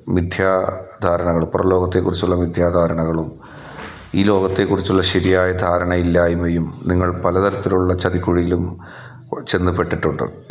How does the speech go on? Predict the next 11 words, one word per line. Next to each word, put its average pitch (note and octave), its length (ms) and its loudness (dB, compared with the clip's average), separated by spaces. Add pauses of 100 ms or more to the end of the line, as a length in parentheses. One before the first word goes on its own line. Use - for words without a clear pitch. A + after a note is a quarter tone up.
അങ്ങനെയുള്ള G2+ 380 2
ചതിക്കുഴിയിൽ F#2+ 680 0 (260)
പെടുകയും F2 520 0 (460)
നിങ്ങളോടൊരു F#2 500 2
ആത്മാർത്ഥത F2+ 540 0 (160)
കാണിക്കാത്ത E2+ 560 0 (460)
ഒരു E2+ 160 2 (1300)
സമൂഹത്തിൽ F2 760 2 (200)
നിങ്ങൾക്ക് E2+ 340 0
ജീവിക്കേണ്ടി D#2+ 440 2
വന്നിട്ടുണ്ട്. D2 440 -2